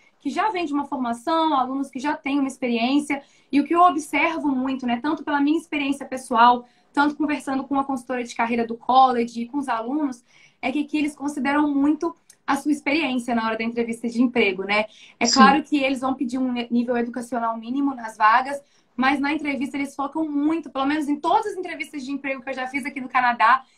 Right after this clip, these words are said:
Speaker 1: e quando eu converso com amigos de outras áreas, é muito assim: mostra o resultado de uma campanha que você fez, por exemplo, na minha área de marketing, ou,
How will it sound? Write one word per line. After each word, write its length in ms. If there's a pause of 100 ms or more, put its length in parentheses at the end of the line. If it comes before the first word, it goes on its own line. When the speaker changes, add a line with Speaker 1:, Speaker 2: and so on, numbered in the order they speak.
(140)
Speaker 1:
e 80
quando 180
eu 60
converso 360
com 60
amigos 360
de 80
outras 420
áreas, 360
é 80
muito 200
assim: 400 (300)
mostra 320
o 20
resultado 540
de 100
uma 120
campanha 460
que 80
você 240
fez, 360
por 100
exemplo, 380
na 80
minha 180
área 200
de 100
marketing, 680
ou, 240